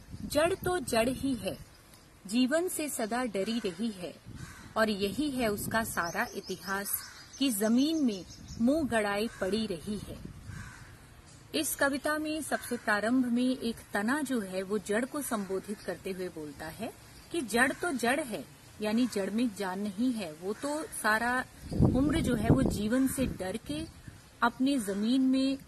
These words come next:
मुंह छुपा के गड़ी रही है, उसका इतिहास ही यही है। उसके बारे में हम केवल यही जानते हैं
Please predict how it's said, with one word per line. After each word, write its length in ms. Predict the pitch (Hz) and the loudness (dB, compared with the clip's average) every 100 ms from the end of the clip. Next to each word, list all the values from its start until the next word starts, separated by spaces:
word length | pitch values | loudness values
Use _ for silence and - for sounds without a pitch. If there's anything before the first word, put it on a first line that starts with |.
| 190 | -6
मुंह 220 | 214 269 | 0 0
छुपा 380 | - 233 190 180 | 0 -2 -2 -2
के 200 | - 214 | -2 -2
गड़ी 280 | 190 170 175 | -2 -4 -4
रही 280 | 156 156 | -6 -8
है, 160 | 143 143 107 - - - - | -10 -14 -16 -20 -20 -10 -8
उसका 260 | - 262 | -4 -2
इतिहास 680 | 226 226 220 170 190 254 - | -2 -2 -4 -4 -2 -2 -2
ही 60 | 254 | -2
यही 320 | 220 170 185 | -2 -4 -10
है। 180 | 165 139 - - - - | -12 -16 -18 -20 -20 -6
उसके 260 | 240 - 294 | -4 -2 0
बारे 260 | 254 247 254 | 2 2 2
में 100 | 254 | 2
हम 240 | 254 247 | 2 2
केवल 320 | 240 220 254 | 0 0 0
यही 300 | 233 196 269 | 0 0 0
जानते 380 | 240 190 175 185 | 0 -2 -4 -10
हैं 240 | 185 220 | -6 -6